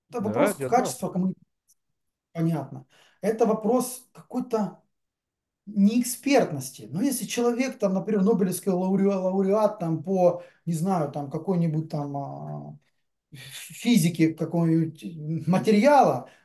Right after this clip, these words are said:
Speaker 1: ну, он Нобелевский лауреат, реально, он профессор, доктор наук. Ну, я не думаю, что там, вот, например, интересно пообщаться, да?
Speaker 2: Не,
Speaker 1: То есть
Speaker 2: очень интересно.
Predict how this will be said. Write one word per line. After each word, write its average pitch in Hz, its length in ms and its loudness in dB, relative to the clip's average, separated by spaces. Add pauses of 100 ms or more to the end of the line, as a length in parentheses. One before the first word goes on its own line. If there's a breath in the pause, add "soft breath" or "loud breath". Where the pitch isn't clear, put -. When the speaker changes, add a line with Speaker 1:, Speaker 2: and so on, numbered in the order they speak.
Speaker 1:
ну, 233 200 2
он 269 160 4
Нобелевский 208 480 2
лауреат, 196 460 4
реально, 156 340 2
он 180 160 0 (100)
профессор, 190 640 0
доктор 185 360 -4
наук. 180 440 -2 (720)
Ну, 190 80 2
я 220 200 4
не 233 100 4
думаю, 240 240 4
что - 200 -2
там, 156 340 -2 (180)
вот, 147 220 -10
например, 160 360 -2
интересно 202 600 6
пообщаться, 165 600 -6 (180)
да? 147 80 -6
Speaker 2:
Не, 170 80 -2
Speaker 1:
То 127 180 0
есть 156 120 -4
Speaker 2:
очень 92 60 -10
интересно. 90 440 -12